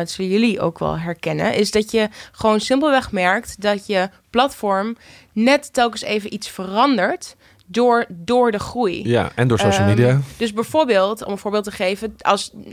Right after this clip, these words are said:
Speaker 1: de tijd dat ik vijfhonderd volgers had, of zelfs tot vierduizend afgelopen kerst, reageerde ik op elke D M heel uitgebreid.
Speaker 2: Ja.
Speaker 1: Nu,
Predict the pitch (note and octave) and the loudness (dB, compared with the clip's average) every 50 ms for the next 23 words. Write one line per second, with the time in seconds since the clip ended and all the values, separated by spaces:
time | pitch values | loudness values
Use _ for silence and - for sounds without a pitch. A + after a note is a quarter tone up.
0 | - - G3 G#3+ G#3 - A#3 A3 A#3 G#3 A3 - - G#3+ - - - G#3+ G#3+ G#3+ | -12 -6 -6 -6 -2 2 2 2 2 0 -2 -6 -6 -6 -2 0 0 0 0 0
1 | - G#3+ G3 F#3+ - - A#3+ B3+ C#4+ C4+ - G#3+ F#3 - E3+ E3 F3+ G#3 - - | -4 -6 -6 -6 -4 -2 0 0 0 0 -2 -6 -6 -4 -2 -2 -2 -2 -2 -6
2 | F3+ E3+ - - - - G3 E3+ E3+ E3 - - F3+ F3 - - - G3+ F#3 F#3+ | -6 -8 -8 -14 -8 -4 -2 -2 -2 -4 -6 -8 -8 -8 -8 -10 -8 -2 -2 2
3 | F3+ F#3 F#3 F#3+ G#3 F#3+ - F#3+ - F3 - - F#3 F3 - F#3 - - A3+ F#3+ | 2 2 2 2 0 -4 -6 -8 -8 -8 -6 -6 -8 -8 -8 -8 0 2 2 2
4 | G3 G#3 - - - - - - - - _ _ - G3+ G3 G#3 G#3+ A3 - - | 2 0 -6 -12 -16 -20 -20 -20 -20 -20 _ _ -6 -2 2 2 2 2 0 0
5 | A#3 A#3 A3+ A3 G3+ G3 G3 - - - _ _ _ _ - F#3+ - - - G#3 | 0 0 0 0 0 -2 -2 -4 -12 -20 _ _ _ _ -8 -8 -2 2 2 2
6 | A#3+ B3+ C#4 C4+ G#3+ G#3 A#3 G3 F3 E3+ E3+ G3+ A3 A3 A#3 F3+ F#3 A3 B3 G3+ | 2 2 -2 -4 -2 -2 -2 0 0 0 0 0 -2 -6 -6 -2 0 2 2 2
7 | E3+ F3 F#3 - - - F3 F3+ F#3+ F#3+ F3 D#3 - - - - - _ - - | 2 0 -2 -4 -10 -12 -8 -4 -2 -2 -2 -2 -6 -12 -14 -18 -20 _ -6 -4
8 | G2+ F#2 - - - G3+ G#3+ A#3+ C#4+ D4 B3+ G#3 A3 B3 - | -2 -2 -4 -4 -2 0 2 4 4 4 2 2 -2 -4 -8